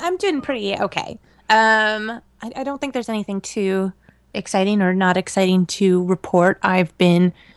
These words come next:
trying to keep busy, staying out of the snow by not leaving the house.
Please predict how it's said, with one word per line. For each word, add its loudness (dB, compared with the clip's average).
trying 6
to 6
keep 4
busy, 4
staying 2
out 6
of 2
the 4
snow 0
by 2
not 2
leaving -2
the 0
house. -2